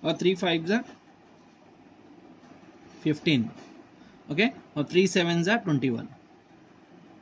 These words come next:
फिर देखेंगे friends, n by five is equal to fourteen plus fifteen क्या हो जाएगा friends, ट्वेंटी नाइन बाई ट्वेंटी वन। Okay, so अपन को n का value find out करना है, तो by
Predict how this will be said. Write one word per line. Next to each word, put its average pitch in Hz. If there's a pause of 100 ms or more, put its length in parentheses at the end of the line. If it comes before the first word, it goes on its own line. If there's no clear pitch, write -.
(1200)
फिर 180
देखेंगे 185
friends, 208 (180)
n 165
by 190 (120)
five 180 (1500)
is 156
equal 175
to 208
fourteen 185
plus 208 (140)
fifteen 190
क्या 185
हो 175
जाएगा 185
friends, 190
ट्वेंटी 170
नाइन 180 (600)
बाई 160
ट्वेंटी 143
वन। 117 (2000)
Okay, 190 (120)
so -
अपन 175
को 190
n 175
का 196
value 196
find 185
out 175
करना 185
है, 180
तो 214
by 156